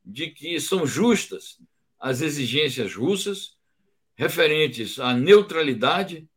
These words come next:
da Ucrânia, de ela não, ela se comprometer a não atacar jamais os vizinhos, não ingressar na otan e reconhecer, eh, a perda desses territórios que a Rússia praticamente já conquistou, eh,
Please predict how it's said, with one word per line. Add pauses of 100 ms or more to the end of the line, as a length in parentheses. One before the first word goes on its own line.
da
Ucrânia,
de
ela
não, (440)
ela
se
comprometer
a
não
atacar
jamais (320)
os
vizinhos,
não (320)
ingressar
na
otan (300)
e
reconhecer, (420)
eh,
a
perda
desses
territórios (400)
que
a
Rússia
praticamente
já
conquistou, (420)
eh,